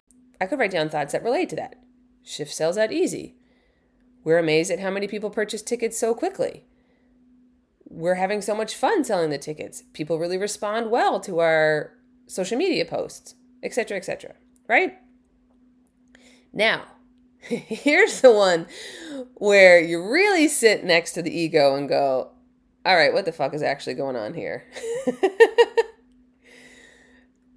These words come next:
When I asked myself the question,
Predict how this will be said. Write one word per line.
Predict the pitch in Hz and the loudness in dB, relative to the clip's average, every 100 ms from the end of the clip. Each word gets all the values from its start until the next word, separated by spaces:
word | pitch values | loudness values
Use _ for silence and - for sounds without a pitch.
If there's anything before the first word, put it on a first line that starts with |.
| _ _ _ _ - | _ _ _ _ -2
When | 214 | 6
I | 233 | 8
asked | 359 339 330 | 8 4 0
myself | 247 240 208 190 | 0 2 0 -2
the | 170 | -2
question, | 165 151 - 127 92 147 | 2 2 0 -8 -8 -12